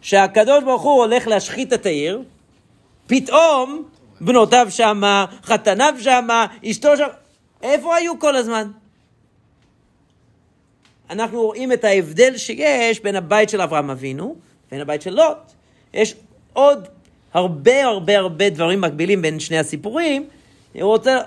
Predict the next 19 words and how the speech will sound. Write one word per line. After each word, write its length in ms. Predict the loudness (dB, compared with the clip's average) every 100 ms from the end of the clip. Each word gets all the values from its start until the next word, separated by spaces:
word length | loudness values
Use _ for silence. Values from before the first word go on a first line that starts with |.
| -4
רק 240 | 2 2 4
להזכיר 440 | 2 2 -2 -4 -4 _ _ _ _
חלק 380 | 2 2 2 -2
מהם, 280 | -6 -6 -10 -16 -20 _ _ _ _ -20 -14
ואתם 720 | -4 0 2 2 0 0 -2
יכולים 500 | -2 -2 -2 -4 -8 -14 _ _ _ _ _ -2
אחר 240 | 2 2
כך 460 | 4 2 2 -8 -16 _ _
להסתכל 580 | -10 -6 -6 2 4 4 0
ולעיין 380 | -2 -2 -2 -4
ולמצוא 320 | -6 -4 0
עוד, 360 | 0 -2 -4 0
אה, 240 | 4 4 2 -4 -20 _ 2
עוד 180 | 4
דברים 240 | 4 2 2
מעניינים 380 | -2 -2 0 0
שם. 140 | -2 -6 -14 _ _ _ _ _
אבל, 320 | -2 2 2
אה, 100 | 2